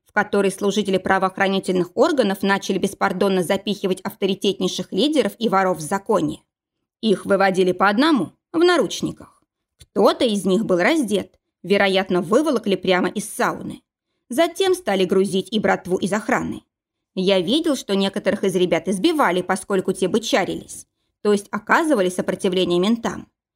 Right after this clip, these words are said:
Нас также погрузили в автозак и повезли в отделение милиции. Всех задержанных рассовали по разным отделениям. Естественно, воров повезли сразу на Петровку, на допросы. Нас доставили в какое-то отделение милиции.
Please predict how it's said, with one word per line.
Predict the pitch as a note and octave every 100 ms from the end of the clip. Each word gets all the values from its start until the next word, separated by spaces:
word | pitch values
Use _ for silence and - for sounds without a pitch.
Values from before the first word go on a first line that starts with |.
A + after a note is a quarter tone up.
| _ _ -
Нас | G3+ G3 F#3
также | - C#4 E4 A3+
погрузили | G#3 F#3 G3+ G3 F#3+
в | F3+
автозак | F#3+ F#3 E3+ D#3+ C4 -
и | A#3+
повезли | G3+ F#3 G3 F#3+
в | F3+
отделение | F3+ G3 F#3 F3
милиции. | E3+ G#3 A#3+ - - D3+ - _ _ _ _ _
Всех | - F#4+ F#4
задержанных | F3+ F3 D#3 C#4 D#4 G3 F#3 -
рассовали | G3 - G3 F#3+ F#3
по | F#3 F#3+
разным | F#3 F3+ -
отделениям. | G3 E3+ B3 G#3 E3 D3 - _ _ _ _
Естественно, | F#3 F3+ F#3 - C4+ F#4+ - G#3 F#3
воров | F#3+ F#3 F#3
повезли | G3+ F#3 F3+ F3
сразу | F3 F#3+ E3+ F3
на | F3
Петровку, | E3 - A3+ D4+ _ - _ -
на | G3+ F3
допросы. | F3+ - G3 - - - _ _ _ _ _ _
Нас | F3 F#3 C4+ -
доставили | G#3 G3+ - F#3 F#3
в | F#3
какое-то | - - F#3 F3+
отделение | F3+ E3 F#3+ F3+ E3+
милиции. | F3+ A#3+ - - - -